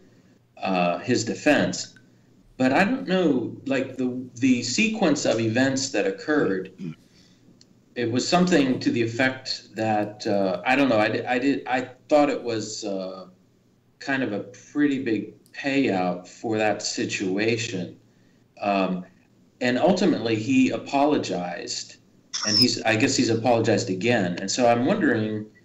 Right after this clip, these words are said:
you know, at what, how, how do we resolve those things, you know? Because if every time you make a crass joke or that fails or,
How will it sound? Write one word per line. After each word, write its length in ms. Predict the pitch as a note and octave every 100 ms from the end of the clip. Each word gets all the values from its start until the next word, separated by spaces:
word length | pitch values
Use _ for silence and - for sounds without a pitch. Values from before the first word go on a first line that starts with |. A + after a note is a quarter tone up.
| _ _ _ _
you 100 | A#2
know, 160 | A#2 A2+
at 100 | A#2+
what, 340 | C#3 - - - - -
how, 280 | - D3 C#3+
how 180 | - D#3+
do 100 | E3
we 280 | C3 C3 B2
resolve 580 | A2 A2 A2+ B2+ B2+
those 260 | G#2 F#2+ -
things, 600 | G2 E2+ - - - - -
you 120 | F#2+
know? 280 | F#2 F#2+ - - - _ -
Because 280 | B2+ C#3+
if 200 | C4 - -
every 240 | D3 G3
time 240 | F3 F3 D3
you 80 | C3+
make 220 | C3+ A2+
a 80 | A2+
crass 500 | - C3 A#2+ A#2 G2+
joke 560 | A#2+ B2 G#2 - - -
or 500 | G2+ G2+ G2 F#2+ - _ _
that 180 | G2 F#2+
fails 560 | - D#3 B2 F#2 F2+ -
or, 500 | G2 G2 F#2+ F#2+